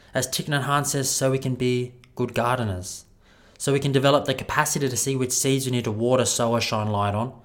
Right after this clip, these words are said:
Stopping to learn how to cultivate what's important and learning not to shine light on the things we don't want to grow. Leaving the bad seeds of anger, fear, anxiety, craving, and cultivating only our good qualities.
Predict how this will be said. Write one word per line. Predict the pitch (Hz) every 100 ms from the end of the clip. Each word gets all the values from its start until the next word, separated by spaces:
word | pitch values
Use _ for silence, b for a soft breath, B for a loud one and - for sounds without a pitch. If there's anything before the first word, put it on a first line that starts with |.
| B B B
Stopping | - 160 160
to | 139
learn | 139 143
how | 135
to | 131
cultivate | - 156 170 165 117
what's | 123
important | 120 107 - 208 226 127 120 B B -
and | 123 139
learning | 156 143
not | 147 147
to | 143
shine | - 131 127
light | 123 127
on |
the | 113
things | - 131 127 113
we | 113
don't | 120 120 117
want | 110 107
to |
grow. | 104 95 95 92 b b b b b
Leaving | 135 147 156
the | 131
bad | 135 139 135
seeds | 131
of | 117
anger, | 117 139 131 113
fear, | - 131 123
anxiety, | 117 123 131 123
craving, | - 127 127 120 117
and | 110
cultivating | 131 139 127 127 123 123
only | 113 113 113 113 B B -
our | 110 107
good | 113 101
qualities. | - 101 95 92 92 -